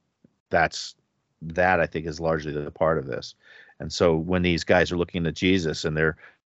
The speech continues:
you know, they're smirking at him while he's talking about using your money well, and they're just like, "Yeah, yeah, whatever," you know. And, and Jesus comes up, comes right back, and is just like, "You guys have got everything wrong. You just got everything wrong."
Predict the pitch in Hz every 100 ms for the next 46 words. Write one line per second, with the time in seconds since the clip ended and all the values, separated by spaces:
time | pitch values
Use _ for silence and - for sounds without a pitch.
0 | - _ 90 80 76 82 - - 95 90
1 | 92 78 76 76 78 73 76 82 - 85
2 | 82 85 82 85 80 85 82 87 78 78
3 | 82 98 85 73 69 143 160 76 147 71
4 | 156 143 78 65 69 57 57 58 53 -
5 | - 82 73 78 - - - - 78 76
6 | 73 - 80 73 76 - _ - 90 90
7 | 87 - 85 87 85 - _ - 92 85
8 | 87 95 120 123 90 87 87 85 _ -
9 | - _ - 101 127 113 151 127 190 247
10 | 107 80 73 73 78 95 135 165 185 175
11 | 202 190 214 349 339